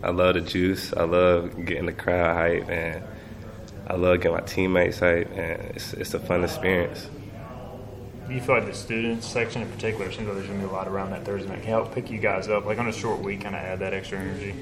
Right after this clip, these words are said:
Speaker 1: Yes, they, they help a lot. Um, they always come up to us and tell us what, what a great job we be doing, so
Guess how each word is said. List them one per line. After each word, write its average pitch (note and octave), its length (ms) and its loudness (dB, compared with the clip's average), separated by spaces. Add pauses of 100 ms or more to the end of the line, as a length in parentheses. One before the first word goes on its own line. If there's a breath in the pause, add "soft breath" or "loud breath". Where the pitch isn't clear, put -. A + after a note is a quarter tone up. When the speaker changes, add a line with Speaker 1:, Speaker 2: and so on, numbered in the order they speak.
(380)
Speaker 1:
Yes, F2+ 220 2
they, G2 260 8
they G2 220 8
help G#2+ 240 8
a F2 40 4
lot. F2+ 360 0
Um, F2 400 -4 (1120 loud breath)
they G#2+ 140 10
always G2+ 300 10
come G2 220 6
up F#2 120 6
to F#2+ 160 4
us F#2 200 6
and F2+ 100 0
tell F2+ 180 6
us F2 140 4
what, F2 280 0
what F2 140 0
a F2 40 0
great E2+ 240 2
job F2 260 2
we E2+ 60 -2
be F2 100 -2
doing, F2 380 0
so F2+ 300 -2